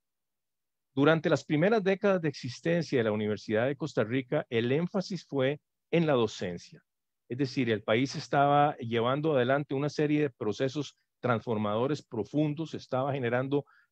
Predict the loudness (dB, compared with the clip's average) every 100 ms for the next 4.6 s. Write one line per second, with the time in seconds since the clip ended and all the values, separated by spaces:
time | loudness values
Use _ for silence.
0 | -6 -2 0 2 0 -2 -10 -20 -16 -10
1 | -6 -6 -6 -4 -2 0 -2 2 6 8
2 | 6 4 2 2 -4 -10 -10 0 4 4
3 | 4 0 0 2 4 2 -2 0 2 2
4 | 2 4 4 2 -2 -6